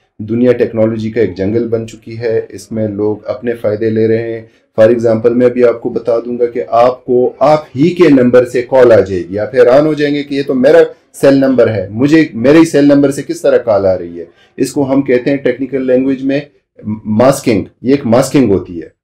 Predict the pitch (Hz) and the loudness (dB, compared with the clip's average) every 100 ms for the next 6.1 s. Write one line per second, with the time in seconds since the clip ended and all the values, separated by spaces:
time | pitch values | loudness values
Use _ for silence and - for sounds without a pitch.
0 | 98 117 135 135 127 117 95 - 87 78 | -2 0 0 2 4 4 0 -4 -10 -10
1 | _ _ _ _ _ _ _ _ 127 131 | _ _ _ _ _ _ _ _ -4 -2
2 | 151 147 147 165 160 139 127 120 127 123 | 0 0 0 0 -2 0 0 2 2 0
3 | - - - 107 101 - 135 131 127 123 | -12 -18 -4 -2 -2 -2 -2 2 4 4
4 | 117 - 101 104 110 131 127 123 117 113 | 2 -2 -4 -2 -2 -2 -2 0 -2 -2
5 | 123 95 95 131 127 123 120 123 120 113 | -4 -4 -4 -4 -2 -2 -4 -4 -2 -4
6 | 107 | -4